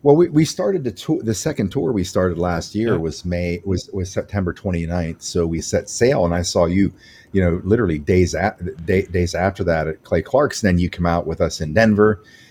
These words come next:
Speaker 1: That was the first official event. Um, uh, yeah, that was a kind of a rocky start on that. We were supposed to have this all set up before the second tour started.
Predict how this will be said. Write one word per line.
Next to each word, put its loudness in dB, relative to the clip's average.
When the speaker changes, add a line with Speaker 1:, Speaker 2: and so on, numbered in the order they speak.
Speaker 1:
That 2
was -2
the 0
first 2
official 2
event. -4
Um, 0
uh, 6
yeah, 4
that 0
was -6
a 0
kind -2
of 2
a 2
rocky 0
start -2
on -2
that. -4
We 4
were 4
supposed 2
to 2
have 4
this 0
all 4
set 2
up 2
before 2
the -2
second 0
tour 2
started. 4